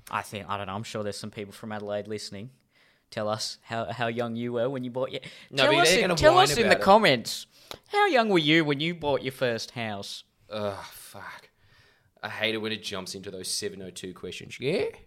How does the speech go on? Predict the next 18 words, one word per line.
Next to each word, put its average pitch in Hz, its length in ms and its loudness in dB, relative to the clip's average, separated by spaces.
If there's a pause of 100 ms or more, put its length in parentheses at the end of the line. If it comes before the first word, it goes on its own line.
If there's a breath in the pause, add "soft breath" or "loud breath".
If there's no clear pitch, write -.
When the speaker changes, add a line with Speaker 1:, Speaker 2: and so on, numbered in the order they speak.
(160)
Speaker 2:
twenty. 254 440 -4
Oh, 135 220 2
it 113 60 -6
was 110 180 -4
cheap - 340 -2
back 127 260 -2
then, 131 260 -4
wasn't 123 360 -8
it? - 120 -18 (160)
Speaker 1:
But - 100 4
I 339 80 8
don't 359 100 6
actually, 320 280 0
I 156 80 6
don't, 202 220 4
I 165 60 4
don't 190 200 4
own... 135 320 2